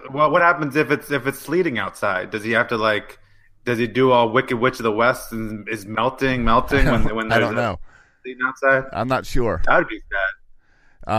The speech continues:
Speaker 2: Um, you gonna bash the, uh, players again for wearing these hoods? They're all wearing the hoods and masks because it's all, it's, it's freezing every day.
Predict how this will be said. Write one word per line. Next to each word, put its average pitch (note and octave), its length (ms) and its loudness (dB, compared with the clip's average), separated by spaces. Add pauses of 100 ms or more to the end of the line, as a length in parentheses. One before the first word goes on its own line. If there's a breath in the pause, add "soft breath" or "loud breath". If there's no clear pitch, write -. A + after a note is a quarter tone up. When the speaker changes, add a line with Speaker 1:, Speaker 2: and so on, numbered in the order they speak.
Speaker 2:
Um, G2+ 160 -8 (380)
you B2+ 100 -2
gonna C#3+ 200 -2
bash C3+ 380 4
the, B2+ 320 -6
uh, A#2 160 2
players C3 440 0
again B2 360 0
for B2+ 100 -2
wearing A#2+ 280 2
these A2 160 0
hoods? C3 480 10 (100)
They're A#2 160 0
all C3+ 160 2
wearing C3 220 -2
the A#2 80 -2
hoods B2 220 0
and A2+ 120 -4
masks A2+ 720 0 (100)
because A2+ 320 2
it's B2 140 -2
all, C#3+ 360 4
it's, - 300 2
it's D#3+ 220 2
freezing E3+ 580 0
every B2+ 320 -2
day. A2+ 360 -2